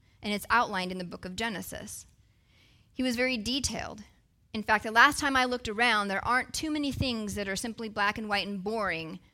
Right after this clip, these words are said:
that God created. I don't know about you, but if you take a look at geckos, rainbows, sunsets, birds, animals,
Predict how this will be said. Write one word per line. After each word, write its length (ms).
that 120
God 280
created. 440
I 80
don't 100
know 60
about 240
you, 220
but 120
if 80
you 80
take 180
a 60
look 160
at 120
geckos, 600
rainbows, 640
sunsets, 800
birds, 640
animals, 720